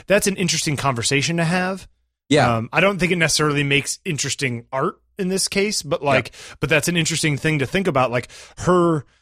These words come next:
Speaker 1: by using herself as her subject,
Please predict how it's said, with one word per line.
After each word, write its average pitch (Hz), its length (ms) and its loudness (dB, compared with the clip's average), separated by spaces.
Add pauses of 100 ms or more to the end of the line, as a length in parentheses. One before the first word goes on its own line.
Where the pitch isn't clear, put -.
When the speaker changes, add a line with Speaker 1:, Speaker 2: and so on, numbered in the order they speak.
(380)
Speaker 1:
by 156 240 4
using 175 440 0
herself 151 500 0
as 131 180 0
her 120 100 -4
subject, 160 560 0